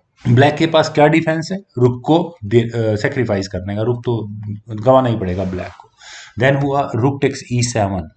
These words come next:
और डिस्कवर्ड चेक की फिर भी तैयारी गई, और, अ, इस डिस्कवर्ड चेक के बाद क्वीन को लेने की थ्रेट है। फ्रेंड्स, बातों ही बातों में जब से यहाँ व्हाइट ने अपनी क्वीन सेक्रीफाइस किया, उसके बाद ब्लैक के पास सिर्फ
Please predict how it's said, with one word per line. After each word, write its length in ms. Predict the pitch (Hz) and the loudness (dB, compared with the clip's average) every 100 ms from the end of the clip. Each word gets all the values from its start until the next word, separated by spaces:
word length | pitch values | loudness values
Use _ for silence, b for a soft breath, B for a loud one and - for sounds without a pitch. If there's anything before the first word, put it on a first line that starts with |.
| _ _ B B B | _ _ B B B
और 100 | 98 | -4
डिस्कवर्ड 460 | 95 110 - 120 110 | 0 0 2 2 2
चेक 240 | - 113 - | -2 -4 -4
की 80 | 104 | -8
फिर 280 | - 117 113 | -4 -2 0
भी 120 | 151 | 0
तैयारी 480 | 165 160 160 156 156 | 0 0 0 0 -2
गई, 140 | 156 165 B B B 104 | -8 -12 B B B -10
और, 360 | 104 104 104 | -6 -6 -6
अ, 440 | 107 107 107 - 113 | -4 -2 -4 -8 -8
इस 140 | - 104 | -6 -6
डिस्कवर्ड 500 | - - 123 127 120 | -6 -2 0 0 -2
चेक 260 | - 123 120 - | -4 -6 -6 -10
के 80 | 110 | -6
बाद 380 | 113 117 117 107 - | -2 -2 -2 -6 -8
क्वीन 200 | 143 175 | -6 -6
को 160 | 170 160 | -6 -6
लेने 240 | 151 135 120 | -4 -4 -4
की 140 | 113 | -6
थ्रेट 280 | 101 95 90 | -6 -8 -8
है। 120 | - _ - | -12 _ -12
फ्रेंड्स, 240 | 107 101 98 | -10 -10 -4
बातों 320 | 107 110 123 | -4 -2 -2
ही 100 | 123 | 0
बातों 300 | 113 107 113 | 0 -2 -4
में 140 | 117 | -4
जब 140 | 104 98 | -4 -6
से 200 | - 117 | -6 -6
यहाँ 220 | 104 110 | -4 -2
व्हाइट 380 | 101 107 123 120 | 0 0 0 -2
ने 120 | 110 | -2
अपनी 240 | 110 110 107 | -2 -4 -6
क्वीन 220 | 123 139 | -4 -4
सेक्रीफाइस 600 | 139 120 113 110 107 107 | -4 -6 -6 -4 -4 -6
किया, 280 | - 107 127 | -6 -6 -4
उसके 280 | 123 - 127 | -6 -6 -4
बाद 140 | 135 | -2
ब्लैक 280 | 113 110 120 | -2 -2 -2
के 100 | 127 | -4
पास 280 | 123 127 - | -2 -4 -2
सिर्फ 160 | 139 | -6